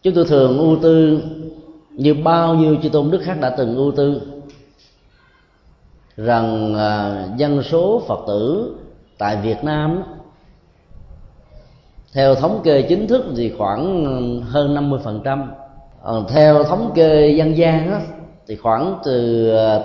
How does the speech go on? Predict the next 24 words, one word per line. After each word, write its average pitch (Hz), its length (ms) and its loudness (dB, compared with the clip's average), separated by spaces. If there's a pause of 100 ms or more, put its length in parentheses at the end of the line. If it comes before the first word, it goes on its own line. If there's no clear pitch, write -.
tám 190 260 -2
mươi 160 240 4
cho 147 40 2
đến 160 220 -4
tám 180 200 -4
mươi 180 100 -4
lăm 139 140 -6
phần 113 200 -8
trăm. 131 140 -8 (2000)
Ấy 147 180 0
thế 170 180 2
mà 107 500 -2 (960)
sinh 147 360 -2
hoạt 107 360 -2 (100)
tu 131 140 -2
học, 101 340 -6 (1160)
số 180 160 -4
lượng 127 380 2
quý 196 100 4
Phật 117 240 -2
tử 110 240 0
đến 196 320 2
chùa 110 240 0
để 131 80 -2